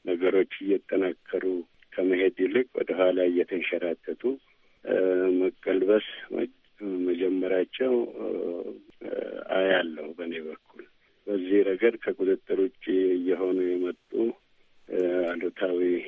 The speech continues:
ማሚያዎች ለምሳሌ ህግ የበላይነት መሸርሸር፣ መጠነ ሰፊ ሙስና፣ የሰብአዊ መብቶች ጥሰቶች መንሰራፋት፣ የማህበራዊ ፍትህና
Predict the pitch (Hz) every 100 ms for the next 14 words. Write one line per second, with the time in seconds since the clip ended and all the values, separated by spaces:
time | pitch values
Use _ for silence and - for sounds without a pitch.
0 | - 101 101 98 101 113 123 - - -
1 | - _ _ _ _ _ - 101 95 -
2 | 92 90 101 101 95 - 95 90 90 87
3 | 90 92 92 90 - 90 - - 117 120
4 | - - _ _ _ _ 98 92 92 92
5 | 98 82 - 98 92 85 98 92 92 117
6 | 123 - 92 90 85 90 87 90 87 -
7 | 101 92 - - - - 110 - - -
8 | - 90 82 87 87 - 113 117 _ _
9 | _ _ _ _ _ _ - 95 92 95
10 | 92 90 95 90 90 85 - 90 87 85
11 | 87